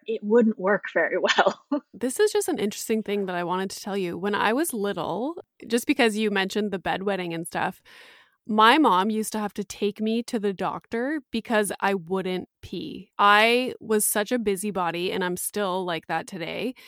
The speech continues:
Speaker 2: I would be playing with my toys, like, doing, like, whatever I was doing, and I just wouldn't take the time to go pee. So much so that my mom would have to take me to the doctor, and I don't remember what they would actually do. I think they just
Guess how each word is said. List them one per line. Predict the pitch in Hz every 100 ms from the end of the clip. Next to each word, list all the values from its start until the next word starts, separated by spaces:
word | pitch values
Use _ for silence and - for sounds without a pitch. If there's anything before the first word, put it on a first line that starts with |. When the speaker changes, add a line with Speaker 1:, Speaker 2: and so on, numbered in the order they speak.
| - _ _ _
Speaker 2:
I | 226 220
would | 208
be | 220
playing | 220 226 247
with | 262
my | 277 269
toys, | 254 226 220 220 220
like, | 214 202
doing, | 214 226 233 233
like, | 220 202 -
whatever | 208 208 233
I | 240
was | 240
doing, | 233 208 208
and | 196
I | 202 196
just | - 208 196
wouldn't | 190 208 214 -
take | 208 196
the | 190
time | 208 170 170
to | 196
go | 190 185
pee. | - - 196 160 220 302 _ _ _ _
So | - - 247
much | 240 208 -
so | - 262 294
that | 254 214 -
my | 196
mom | 208 196 202
would | 214
have | 220 208
to | 214
take | 202 - 208 -
me | 220 226
to | 214
the |
doctor, | 196 175 175 202
and | 202
I |
don't | 202 240
remember | 403 277 208 220
what | 196 -
they | 196
would | 185
actually | 175 - 196 180
do. | 160 190 165
I | 165
think | 202 202
they | - 214 202
just | - 190 -